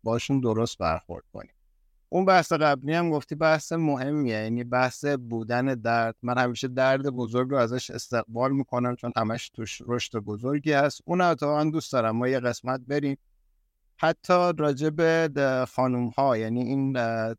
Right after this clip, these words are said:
اه، پریود ماهانه‌ای که خانوم‌ها دارن، اون دردی که دارن هر ماه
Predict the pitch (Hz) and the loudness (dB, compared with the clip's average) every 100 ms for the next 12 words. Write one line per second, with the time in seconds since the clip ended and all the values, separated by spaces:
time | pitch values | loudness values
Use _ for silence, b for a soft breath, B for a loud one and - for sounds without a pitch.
0 | _ - 117 113 - 123 120 131 147 135 | _ -4 -4 -2 0 2 2 2 2 2
1 | 120 113 113 123 131 160 127 113 104 107 | 2 2 2 0 -2 0 0 2 0 0
2 | 104 101 - 139 127 131 143 151 143 113 | -2 -2 -2 -4 0 2 2 0 -2 -2
3 | 110 107 107 107 113 110 110 | 0 0 0 0 0 0 -4